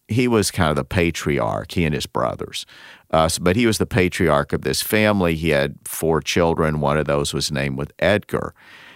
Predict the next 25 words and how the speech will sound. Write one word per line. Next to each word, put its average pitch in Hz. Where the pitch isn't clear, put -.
And 87
Edgar 78
had 67
at 67
least 87
these 73
two 80
daughters. 55
I 67
don't 62
know 71
if 62
he -
has 57
more, 67
but 60
for -
per-, -
for -
our 69
purposes, -
there's -
Claire 67
and 73
Sarah. 95